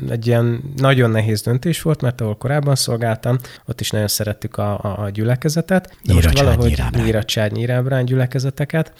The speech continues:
Speaker 1: De valahogy úgy azt éreztem, és ez egy ilyen isteni megszólítás volt, és azért sokat imádkoztam előtte, hogy hol is van most nekünk a helyünk, mert ugye megszólítottak bennünket.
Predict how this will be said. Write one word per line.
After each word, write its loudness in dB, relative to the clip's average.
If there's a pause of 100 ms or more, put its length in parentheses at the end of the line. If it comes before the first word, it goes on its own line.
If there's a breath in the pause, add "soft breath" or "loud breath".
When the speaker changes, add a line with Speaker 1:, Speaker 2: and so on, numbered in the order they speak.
(140 loud breath)
Speaker 1:
De 0
valahogy 2
úgy 2
azt 0
éreztem, 0
és -4
ez -4
egy -6
ilyen -2
isteni -2
megszólítás -2
volt, -8
és -8
azért -6
sokat -8
imádkoztam -2 (120)
előtte, 0
hogy -2
hol 0
is -2
van 0
most -4
nekünk -4
a -2
helyünk, 0
mert -6
ugye -4
megszólítottak -2
bennünket. 0